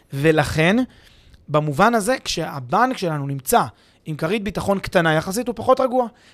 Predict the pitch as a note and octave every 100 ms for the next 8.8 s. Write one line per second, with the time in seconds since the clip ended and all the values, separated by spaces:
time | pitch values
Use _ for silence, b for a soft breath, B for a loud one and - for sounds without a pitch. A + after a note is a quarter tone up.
0 | _ - G3+ A3+ A3 G#3 G3+ G3 F3 B3+
1 | G#3 F#3+ F#3+ F3+ - F3 F#3+ F#3 E3 F3+
2 | F3+ D#3+ G#3+ D3 - G3+ F#3 D3+ - E3+
3 | B3+ C4+ - b b D3+ E3+ G#3+ E3+ E3+
4 | D#3+ D#3+ D#3 D3+ D3 C3+ G#2+ G#2 b b
5 | b b - F#3 D4+ C4 C4+ C4+ G#3 G#3+
6 | A#3+ A#3 G#3 F3+ D#3+ G#3 F3 E3+ F#3+ E3
7 | D3+ G3 G#3+ F#3+ - D#3 A#2 b b -
8 | D#3+ E3 G#3 G3+ D#3+ C#3 C#3+